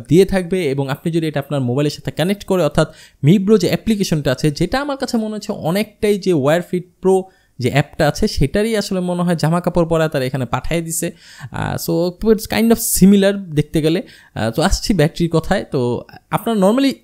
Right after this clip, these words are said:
টোয়েন্টি ডেজের মতো স্ট্যান্ডবাই পাবেন এবং যদি সব কিছু কানেক্ট করে আপনি ব্যবহার করেন, তাহলে মোটামুটি পাঁচ থেকে সাত দিনের মতো ব্যাটারি ব্যাকআপ পাবেন।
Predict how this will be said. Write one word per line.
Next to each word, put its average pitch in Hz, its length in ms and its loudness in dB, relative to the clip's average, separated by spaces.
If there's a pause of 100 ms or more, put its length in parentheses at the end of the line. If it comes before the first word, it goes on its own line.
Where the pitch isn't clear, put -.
(120)
টোয়েন্টি 269 240 2
ডেজের 233 260 2
মতো 214 240 2
স্ট্যান্ডবাই 196 540 0
পাবেন 208 280 0
এবং 160 380 0 (180)
যদি 139 200 -2
সব - 220 -4
কিছু 214 220 -2 (180)
কানেক্ট 185 260 -2
করে 190 100 -2
আপনি 175 140 -2
ব্যবহার 175 300 2
করেন, 180 220 -4
তাহলে 175 220 -2
মোটামুটি 170 460 -4 (340)
পাঁচ - 360 -2
থেকে 202 220 0
সাত 202 260 -2
দিনের 185 240 2
মতো 165 180 0
ব্যাটারি 120 300 -2
ব্যাকআপ 110 240 0 (120)
পাবেন। 120 260 0